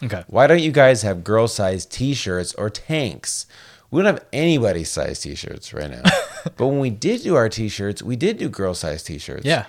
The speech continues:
Speaker 2: and tank tops, and we sold a bunch of 'em. In fact, the tank top is, like, a really great tank top, the ladies say.
Speaker 1: Mm-hmm.
Speaker 2: Our wives, who don't even really like the show or support it, they still wear the tank top all the time.
Speaker 1: <laughs> They do, man.
Speaker 2: 'Cause it's a great tank top.
Speaker 1: Yeah.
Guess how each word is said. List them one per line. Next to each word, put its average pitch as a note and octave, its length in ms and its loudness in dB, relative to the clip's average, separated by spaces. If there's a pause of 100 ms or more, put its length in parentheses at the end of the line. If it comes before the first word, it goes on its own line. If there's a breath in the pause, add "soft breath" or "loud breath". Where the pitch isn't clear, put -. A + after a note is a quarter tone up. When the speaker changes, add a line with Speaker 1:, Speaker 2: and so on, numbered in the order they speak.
(140)
Speaker 2:
and E3+ 240 0
tank B2+ 260 -4
tops, E2 380 -6 (300 soft breath)
and A#2+ 140 -2
we A#2+ 80 0
sold C#3+ 200 0
a A2 60 2
bunch A2 380 -2
of F2 120 -6
'em. D2 180 -10 (200 soft breath)
In F#2+ 100 -10
fact, C#3+ 440 4
the F#2+ 80 -8
tank D#3+ 280 -2
top F2 240 -2
is, F#2+ 140 -4
like, F#2+ 140 -2
a F2+ 40 0
really G2+ 240 -2
great G2 360 -4
tank G2 260 -4
top, A#2+ 340 0
the - 140 -6
ladies A2 380 2
say. C#3+ 360 0
Speaker 1:
Mm-hmm. A2+ 280 -4 (160)
Speaker 2:
Our C3+ 100 10
wives, A#2 600 8
who G#2+ 100 -4
don't A#2+ 220 2
even A2 160 0
really G#2 160 2
like G2 240 0
the A2 80 -6
show F2 180 -2
or E2+ 140 0
support G2 420 -2
it, C#3 220 0 (220 soft breath)
they - 80 0
still F#3 260 4
wear E3+ 120 6
the D3 60 4
tank D#3 320 2
top A2 240 4
all F#2+ 140 2
the F#2 60 -2
time. G2+ 220 -2
Speaker 1:
<laughs> - 0 -
They C#3+ 100 8
do, F3+ 200 6
man. A2+ 300 -2
Speaker 2:
'Cause A3+ 140 0
it's F#3 80 -4
a G3+ 40 0
great F#3+ 260 2
tank C#3 280 0
top. F#2+ 160 2
Speaker 1:
Yeah. A#2 240 2